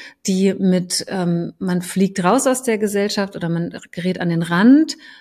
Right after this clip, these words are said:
durch sein Handeln und man will wieder dazugehören. Scham geht eine Etage tiefer, weil schamhaftes Empfinden sich nicht mehr darauf bezieht, was ich getan habe, sondern das Schamgefühl bezieht sich darauf,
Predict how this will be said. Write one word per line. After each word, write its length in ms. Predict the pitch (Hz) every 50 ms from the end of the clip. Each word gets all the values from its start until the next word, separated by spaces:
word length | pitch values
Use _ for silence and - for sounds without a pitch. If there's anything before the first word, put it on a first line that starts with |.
| _ _ _ _ -
durch 180 | 214 208 208
sein 220 | - 208 208 185 190
Handeln 440 | 214 226 240 247 247 247 247 240
und 200 | - - 202 180
man 580 | 185 190 190 190 190 185 190 - - - 175 175
will 220 | 190 190 190 185
wieder 180 | 185 180 180 175
dazugehören. 880 | 175 175 180 - - - 170 160 - - 165 175 - - - - - - _ - - - - - - - - - - - _ _ _
Scham 640 | - - - - 202 196 208 233 262 277 285 269 277
geht 240 | - 214 220 220 -
eine 140 | 214 - -
Etage 600 | 180 180 - - 202 202 208 208 214 202 208 -
tiefer, 720 | - - 269 277 302 294 - - - 160 160 - - - _
weil 280 | - 170 185 185 185 180
schamhaftes 1040 | - - - - - 185 180 185 208 247 269 262 254 262 254 262 - - 240 240 -
Empfinden 500 | 208 220 - - - 233 233 - 214 190
sich 200 | 180 190 - -
nicht 340 | 208 226 262 262 262 - -
mehr 160 | 208 196 185
darauf 400 | 180 175 180 175 180 180 - -
bezieht, 480 | - - - - - 185 190 180 180 - - - - _ _ -
was 300 | 170 180 196 - - -
ich 240 | - 180 - - -
getan 640 | 170 165 - - - - 170 170 180 208 226 214 226
habe, 400 | 240 247 262 269 269 285 311 359 381 370 _ _ _ _ _ - - - - - - _
sondern 400 | - - - 202 196 190 185 180
das 160 | 175 175 175 -
Schamgefühl 760 | - 196 185 196 220 240 226 226 226 - - 226 226 220
bezieht 440 | 196 196 196 202 - - 214 214 214
sich 180 | - 202 - -
darauf, 500 | 196 190 196 190 196 196 196 196 196